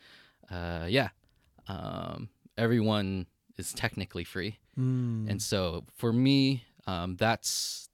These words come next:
Speaker 1: prime time to be on campus to do initiative evangelism.
Speaker 2: Mm-hmm.
Speaker 1: So I'm there to,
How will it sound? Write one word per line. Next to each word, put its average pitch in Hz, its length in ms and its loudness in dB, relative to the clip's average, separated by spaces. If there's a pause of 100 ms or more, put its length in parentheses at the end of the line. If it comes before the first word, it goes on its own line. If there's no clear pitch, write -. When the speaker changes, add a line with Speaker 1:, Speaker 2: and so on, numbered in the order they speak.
(100)
Speaker 1:
prime 104 300 -2
time 90 380 -6 (160)
to - 200 -4
be 90 300 -4
on 87 180 -6
campus 104 480 -6
to 95 120 -6
do 85 240 -6
initiative 82 540 -8
evangelism. 101 520 -8 (180)
Speaker 2:
Mm-hmm. 107 160 -4
Speaker 1:
So 104 120 0
I'm 98 80 0
there 120 200 6
to, 95 460 -2